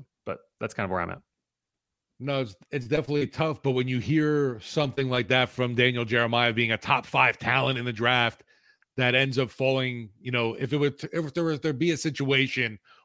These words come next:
Speaker 2: where he's there at twenty-nine, it's kinda hard not to pull that trigger, especially since it's a, it's that, it's a big position of need. I'd put it up
Speaker 1: Yeah.
Speaker 2: there with the interior of the D line.
Speaker 1: Yeah, and the, the thing working against him is there are a lot of examples,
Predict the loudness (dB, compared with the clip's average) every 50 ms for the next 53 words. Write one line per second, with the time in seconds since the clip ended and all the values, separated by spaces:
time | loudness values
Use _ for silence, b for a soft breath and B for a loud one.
0 | b -2 0 0 2 0 0 2 2 2 4 4 2 -2 -4 -4 -2 0 0 0
1 | 2 0 0 0 -2 -4 -6 -4 -2 -2 -2 -2 -2 0 0 2 2 2 0 -2
2 | -6 b b b b b b -2 0 0 0 0 -2 -6 0 0 2 2 4 2
3 | 0 0 -2 -2 -2 0 0 0 -2 -2 -4 -2 0 0 0 0 0 0 2 2
4 | 2 0 -2 B B B B B -4 -4 -4 -2 -2 -2 -2 -2 -4 -2 -4 -4
5 | 0 2 2 2 0 -4 _ _ _ -20 -20 _ _ -6 -4 -2 6 6 6 6
6 | 8 6 4 4 4 2 2 2 0 0 0 0 0 0 0 -2 -6 b b b
7 | b b 0 0 4 4 4 4 6 6 6 8 6 6 6 4 2 2 2 2
8 | 2 0 0 2 2 2 2 2 0 -2 0 0 0 2 2 2 0 -2 -2 -6
9 | -12 _ _ _ _ _ _ _ _ _ _ b b b b b b b b b
10 | 4 6 6 6 6 4 4 2 0 4 4 4 8 8 6 6 6 4 4 4
11 | 6 6 4 4 2 2 0 0 0 2 2 2 4 2 0 -2 -8 -10 -12 _
12 | _ _ _ _ _ _ 6 8 8 10 10 10 8 8 6 6 8 8 8 8
13 | 8 6 6 4 4 4 2 2 2 2 2 2 2 2 2 2 0 -2 -6